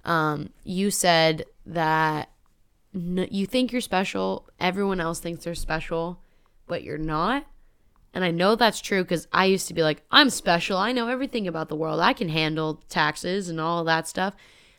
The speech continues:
I don't know anything. I seriously, like, have no, I don't think anyone does, honestly.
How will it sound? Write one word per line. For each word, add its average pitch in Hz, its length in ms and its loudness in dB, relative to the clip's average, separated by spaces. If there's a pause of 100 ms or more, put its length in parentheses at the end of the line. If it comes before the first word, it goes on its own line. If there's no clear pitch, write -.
(140)
I 294 220 -2
don't 311 240 2
know 277 280 0
anything. 240 760 -2
I 233 140 2
seriously, 247 640 -2
like, 240 180 -2
have 208 200 -2
no, 196 360 0
I - 180 0
don't 370 200 2
think 370 180 0
anyone 202 460 0
does, - 260 -8
honestly. - 580 -6